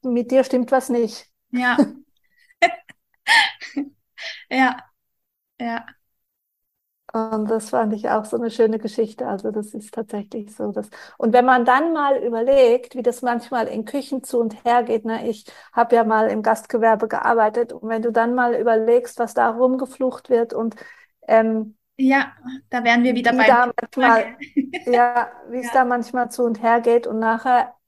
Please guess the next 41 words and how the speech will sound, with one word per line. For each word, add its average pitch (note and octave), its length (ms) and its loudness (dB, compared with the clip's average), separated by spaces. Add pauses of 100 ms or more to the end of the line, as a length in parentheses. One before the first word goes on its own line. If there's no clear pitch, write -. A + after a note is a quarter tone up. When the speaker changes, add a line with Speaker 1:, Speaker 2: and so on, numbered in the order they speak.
(360)
Speaker 1:
als A3 220 -2
Restaurantbesucher A#3+ 960 0
isst B3 240 -8
du C4 60 -6
dieses A3 380 -4
Essen, B3 380 -4
also A3+ 240 -4
du A3+ 200 -6
nimmst A#3+ 320 -4
diese A#3+ 180 2
Energie A3 460 -2
eben G#3+ 160 -4
auch G#3+ 380 -6 (360)
mit G#3+ 280 -4
Speaker 2:
Ja. - 40 -8
Speaker 1:
auf. G#3 380 -2 (400)
Speaker 2:
Ja. A#3+ 380 -6
Speaker 1:
Und, G#3+ 680 -6 (300)
ähm, G#3 580 -4 (140)
oder A3 280 2
ähnlich A#3 360 0
auch, A3 140 -2
wenn A3+ 120 0
du A3 80 0
dich G#3+ 180 -8
mit A3+ 180 -6
deinem G#3+ 200 -2
Mann G#3 220 -2
streitest, A3 680 -2
ne, G#3 180 -4
und G#3+ 140 -6
dann G#3+ 120 -2
gehst G#3 260 -4
du - 60 -4
in G#3+ 60 -4
die G#3 120 -2
Küche A3+ 320 -2
und G#3 100 -6
kochst. - 360 0 (280)
Speaker 2:
Ja. A#3 220 0 (100)
Speaker 1:
Ähm, B3+ 220 4